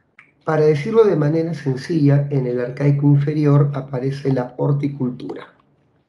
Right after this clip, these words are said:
¿Qué significa horticultura?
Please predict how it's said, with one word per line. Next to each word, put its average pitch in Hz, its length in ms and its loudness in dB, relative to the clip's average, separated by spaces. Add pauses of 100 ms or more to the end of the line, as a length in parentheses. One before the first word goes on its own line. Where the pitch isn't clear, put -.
(720)
¿Qué 180 120 2
significa 156 920 -2
horticultura? - 1700 -2